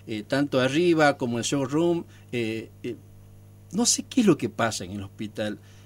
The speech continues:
pero creo que ustedes desde, desde la Cámara tienen que hacer algo para que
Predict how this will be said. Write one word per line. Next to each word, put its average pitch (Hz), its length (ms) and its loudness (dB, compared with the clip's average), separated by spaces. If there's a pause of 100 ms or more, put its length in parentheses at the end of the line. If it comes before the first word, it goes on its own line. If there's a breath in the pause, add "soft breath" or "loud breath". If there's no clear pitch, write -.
(120 soft breath)
pero 147 220 0
creo 226 240 0
que 156 260 2
ustedes 180 400 0
desde, 135 200 0 (120)
desde 110 100 -6
la 110 160 -6
Cámara 151 440 0
tienen 190 240 -2
que 131 100 -6
hacer 120 260 -4
algo 156 280 0
para 110 260 -4
que 107 240 -10